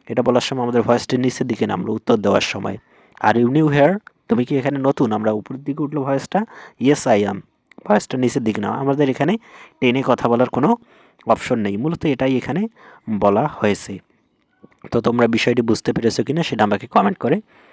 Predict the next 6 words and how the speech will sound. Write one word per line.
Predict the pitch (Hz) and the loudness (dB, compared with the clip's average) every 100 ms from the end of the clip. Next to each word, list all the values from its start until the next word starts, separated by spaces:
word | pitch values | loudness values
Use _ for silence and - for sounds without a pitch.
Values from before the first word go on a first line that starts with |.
| _ _ | _ _
জানিয়ে, | 113 110 113 107 98 98 | 0 2 4 2 -2 0
জানিয়ে | 117 113 95 | 0 0 -2
দাও। | 98 104 _ _ _ - - - - 120 | -6 -8 _ _ _ -18 -18 -18 -6 0
Again, | 120 104 147 196 - _ _ _ 110 | 4 4 2 -2 -6 _ _ _ -6
মানে | 110 | -2
আবার, | 107 107 101 | 0 4 4